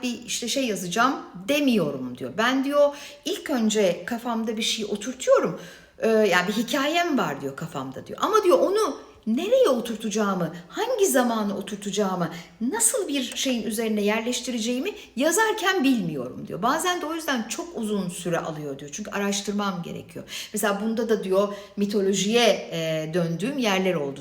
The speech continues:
diyor bu özellikle Gömülü Dev'de. Bir şey var, sis var. İngiltere'de yaşıyorlar. Romalılar Britanya'dan çekilmiş, sanki ondan sonraki de zamanlar. Şimdi bir yaşlı çiftimiz var. Esas ana kahramanımız Axel ve Beatrice.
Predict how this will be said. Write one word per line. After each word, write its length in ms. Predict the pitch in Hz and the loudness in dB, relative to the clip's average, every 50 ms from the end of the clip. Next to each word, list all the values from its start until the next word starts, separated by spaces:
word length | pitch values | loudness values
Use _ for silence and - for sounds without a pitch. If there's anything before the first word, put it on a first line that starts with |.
| 131 - | -8 -8
diyor 160 | 139 135 131 143 | -6 -6 -6 -8
bu 160 | 147 143 143 - | -12 -14 -12 -10
özellikle 540 | - 160 165 151 143 151 160 151 - 143 135 | -8 -6 -4 -4 -4 -4 -6 -6 -6 -6 -6
Gömülü 540 | 131 - - 170 190 180 170 160 156 156 143 | -6 -8 -4 -2 0 0 0 0 -2 -2 -2
Dev'de. 400 | 139 127 123 - 202 220 - - - - - - - - - | -2 -2 -2 -2 -4 -4 -4 -6 -12 -14 -12 -12 -2 0 0
Bir 240 | 349 - - - - | 2 2 0 0 2
şey 320 | - - 320 311 302 220 | 4 4 4 4 2 0
var, 160 | 156 - - | -2 -4 -4
sis 540 | - - - - - 427 - - - - - | -2 0 2 2 4 4 4 4 2 0 -2
var. 480 | - - - - - - - - - - - - 214 185 | -8 -12 -12 -12 -10 -10 -10 -12 -12 -12 -8 -6 -4 -4
İngiltere'de 420 | 180 196 - - 214 190 175 156 | -4 -4 -4 -2 -2 -2 -2 -4
yaşıyorlar. 640 | 151 151 151 - - 170 151 165 196 262 302 - - - | -6 -8 -8 -8 -8 -6 -4 -2 0 0 0 0 2 4
Romalılar 500 | 208 202 214 208 196 196 190 185 180 180 | 4 6 6 4 4 6 4 4 4 2
Britanya'dan 540 | 202 190 - 220 202 202 196 185 190 190 190 | -2 -2 0 0 0 0 0 0 0 0 0
çekilmiş, 600 | 190 - 208 - - 196 196 240 381 427 - - | 0 -2 -2 -4 -4 -4 -4 -4 -2 -2 -2 0
sanki 280 | - 220 214 214 214 | 0 0 0 0 0
ondan 320 | - - 208 208 214 220 226 | -2 -2 0 2 2 2 2
sonraki 360 | 220 - 185 165 - - - | 2 -2 -4 -4 -6 -6 -10
de 60 | 139 - - 170 | -10 -10 -8 -4
zamanlar. 540 | 170 165 147 143 139 139 175 208 - - - - - - - - - - - | -4 -4 -2 -4 -6 -6 -6 -6 -8 -8 -10 -12 -14 -14 -14 -14 -14 -14 -10
Şimdi 160 | - 294 277 | -6 -4 -4
bir 100 | 262 269 | 0 2
yaşlı 480 | 262 254 262 262 - - - 294 269 - - - | 2 2 2 2 0 -2 -2 -4 -4 -4 -6 -4
çiftimiz 520 | - - 254 254 - 269 262 262 240 214 | -4 -4 -4 -4 -4 -2 -2 -2 0 0
var. 180 | 185 156 156 - | 0 -2 -2 -2
Esas 300 | - 208 - 226 208 208 208 - | -2 -2 0 -2 -2 -2 -4 -2
ana 220 | 202 196 202 202 | 0 0 0 0
kahramanımız 720 | 202 202 175 180 - 170 160 156 151 147 143 143 151 151 - - | 0 -2 -6 -6 -6 -8 -6 -6 -8 -10 -10 -10 -10 -10 -8 -6
Axel 340 | 214 208 208 - - 196 170 | -6 -4 -4 -4 -6 -6 -8
ve 140 | 156 151 - | -10 -6 -6
Beatrice. 440 | 156 170 185 185 - - - 180 | -4 -4 -4 -6 -8 -8 -6 -4